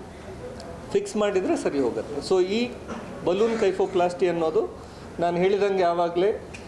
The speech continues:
ನೀಡಲ್ಸ್ ಹಾಕಿ ಮಾಡುವಂಥದ್ದು. ಇದರಲ್ಲಿ ರೋಬೋಟಿಕ್ ಗೈಡೆನ್ಸಲ್ಲಿ ನಾವು ಹಾಕಿದರೆ ಆ ನೀಡಲ್ಸ್, especially ಈಗ ತುಂಬ ದಪ್ಪ ಇರ್ತಾರೆ, ಇಲ್ಲ ತುಂಬ ಬೆನ್ನು ಗೂ-, ಗೂನಾಗಿರುತ್ತೆ, ಇಲ್ಲ ಫುಲ್ ವರ್ಟಿಬ್ರಾ ಕೊಲ್ಯಾಪ್ಸ್ ಆಗಿರುತ್ತೆ, ಅದರಲ್ಲಿ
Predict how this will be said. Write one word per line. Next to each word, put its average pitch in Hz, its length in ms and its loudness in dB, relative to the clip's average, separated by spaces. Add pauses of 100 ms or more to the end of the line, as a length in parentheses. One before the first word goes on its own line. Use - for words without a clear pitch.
(260)
ನೀಡಲ್ಸ್ 220 480 2
ಹಾಕಿ 202 220 2
ಮಾಡುವಂಥದ್ದು. 175 760 2
ಇದರಲ್ಲಿ 208 440 4
ರೋಬೋಟಿಕ್ 208 800 2
ಗೈಡೆನ್ಸಲ್ಲಿ 214 560 2
ನಾವು 196 160 4
ಹಾಕಿದರೆ 190 420 2
ಆ 190 140 4
ನೀಡಲ್ಸ್, 190 480 2
especially 185 480 2
ಈಗ 180 160 4
ತುಂಬ 175 340 2
ದಪ್ಪ 175 280 0
ಇರ್ತಾರೆ, 160 600 2
ಇಲ್ಲ 170 240 2 (460)
ತುಂಬ 190 240 2
ಬೆನ್ನು 190 340 2
ಗೂ-, 311 480 -4
ಗೂನಾಗಿರುತ್ತೆ, 175 840 4
ಇಲ್ಲ 175 200 4
ಫುಲ್ 190 340 0
ವರ್ಟಿಬ್ರಾ 180 440 2
ಕೊಲ್ಯಾಪ್ಸ್ 175 420 2
ಆಗಿರುತ್ತೆ, 156 420 0
ಅದರಲ್ಲಿ 202 540 2